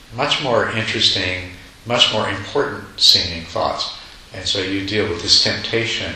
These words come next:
to go with them. Uh,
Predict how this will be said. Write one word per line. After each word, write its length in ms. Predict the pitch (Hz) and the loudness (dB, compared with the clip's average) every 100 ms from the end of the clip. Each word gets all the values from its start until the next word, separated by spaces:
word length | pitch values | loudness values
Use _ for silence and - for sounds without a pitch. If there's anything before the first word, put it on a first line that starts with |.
| - - - | -10 -16 -14
to 180 | - 87 87 - | -10 -8 -10 -2
go 160 | 87 85 104 | 0 0 -2
with 120 | 101 - | -6 -8
them. 100 | - - - - - - - - - - - - - - - - - - - - - - - - - | -14 -16 -18 -18 -16 -14 -14 -14 -18 -20 -20 -18 -18 -12 -12 -12 -18 -20 -20 -20 -20 -20 -18 -2 2
Uh, 320 | 110 101 101 | 4 2 -2